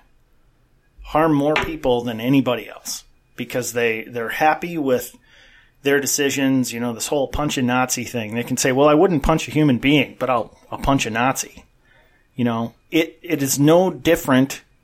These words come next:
than, you know, Hitler trying to dehumanize the Jews.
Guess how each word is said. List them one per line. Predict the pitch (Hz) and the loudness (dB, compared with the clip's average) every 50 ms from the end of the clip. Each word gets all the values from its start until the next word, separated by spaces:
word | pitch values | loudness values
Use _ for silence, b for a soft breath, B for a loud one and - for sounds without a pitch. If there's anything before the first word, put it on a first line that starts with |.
| _ _ _ _ _ _ _ _ _ _ _ _ _ | _ _ _ _ _ _ _ _ _ _ _ _ _
than, | - 127 127 135 131 127 123 123 123 123 123 123 - - - - - | -8 -4 0 2 2 4 4 4 2 2 0 -2 -6 -14 -16 -16 -10
you | - 135 | -6 -2
know, | 123 127 123 117 117 117 - _ _ _ _ _ _ _ _ _ _ _ _ | -2 0 0 0 -2 -4 -6 _ _ _ _ _ _ _ _ _ _ _ _
Hitler | - - 160 156 156 160 135 | -2 2 2 2 2 0 -2
trying | - - 135 131 135 127 | 0 0 2 2 2 2
to | - 135 123 | 0 -2 -6
dehumanize | 110 107 104 - 131 127 120 - - 147 147 139 131 127 123 123 120 120 113 - - | -6 -8 -6 -4 -2 -2 -2 0 2 4 4 6 6 6 4 4 2 0 -2 -6 -8
the | 113 | -10
Jews. | - 117 123 135 135 113 - - - - | -8 -4 -2 -2 -2 -2 -4 -6 -8 -10